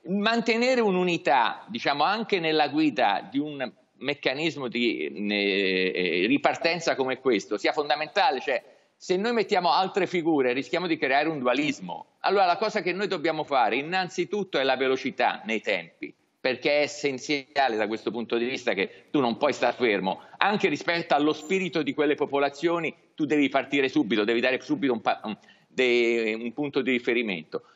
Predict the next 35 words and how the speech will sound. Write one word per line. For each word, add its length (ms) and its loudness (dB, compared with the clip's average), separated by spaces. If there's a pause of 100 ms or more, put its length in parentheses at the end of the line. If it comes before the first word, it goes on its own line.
La 160 2
seconda 400 0
cosa, 240 0
si 140 -4
decida, 680 0
c'è 120 -2
uno 140 0
spazio 400 -2
talmente 420 -2
ampio 360 0
per 180 0
cui 180 2
alla 180 2
fine 240 0
i 60 -4
territori 420 -2
sono 220 -4
tanti? 440 -4 (100)
No, 240 0 (200)
c'è 340 -2
una 200 -2
parte 360 2
dei 120 -2
territori 520 0
che 60 -2
invece 280 -2
è 60 -2
preponderante, 840 0
che 220 2
allora 340 0
a 40 -2
quel 160 -2
punto 560 -6
si 160 -6
fa, 400 0